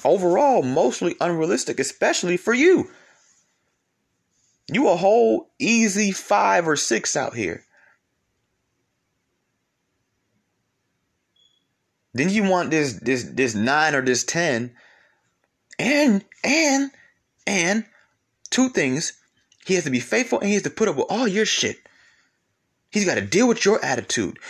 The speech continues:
He's gotta deal with you talking to him any type of way. He gotta, he might even have to deal with violence.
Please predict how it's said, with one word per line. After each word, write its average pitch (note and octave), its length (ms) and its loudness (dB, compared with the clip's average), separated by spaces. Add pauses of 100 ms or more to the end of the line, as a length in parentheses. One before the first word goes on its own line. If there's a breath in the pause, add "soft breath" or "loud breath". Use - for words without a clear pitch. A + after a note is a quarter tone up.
(120)
He's A#3+ 140 0
gotta D3 300 -2
deal D3+ 260 0
with G#3+ 140 -2
you G#3 80 0
talking F#3 400 -4
to - 120 -8
him B2 200 -4
any C3 120 -4
type G#2+ 200 -6
of G2 60 -6
way. E2+ 200 -4 (220 loud breath)
He A3 140 -2
gotta, G3 380 0 (260 loud breath)
he G3 100 -2
might G#3 140 2
even A#3 120 2
have F3 100 -2
to D#3+ 60 -2
deal D#3 220 0
with A#2 120 0
violence. A2+ 760 -2